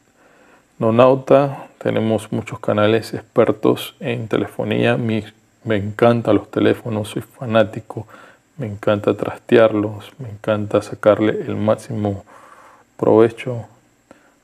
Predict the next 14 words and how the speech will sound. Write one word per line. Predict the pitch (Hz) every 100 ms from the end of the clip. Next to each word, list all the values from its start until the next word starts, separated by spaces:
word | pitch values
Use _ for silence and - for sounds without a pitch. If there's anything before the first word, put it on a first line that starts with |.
| _ _
a | 151 110
los | 104 101
teléfonos. | - 107 107 120 127 110 104
Miren, | 110 110 104
este | 98 - 110 - - _ _
teléfono | - 117 107 - 104
lo | 101
tengo, | 104 104 101 104 101 101 - _ _ _ _ _ _ _ _ _ _ _
eh, | 220 104 101 101 - -
modificado | - 113 101 - - 120 117 113 113 120 117 _ _ _ _ _
con | - 127 120
su | 143
tema, | - 113 110 107 110 113 - _ _ _ _ _ _ _
eh, | 170 120 101 98 110 117 - -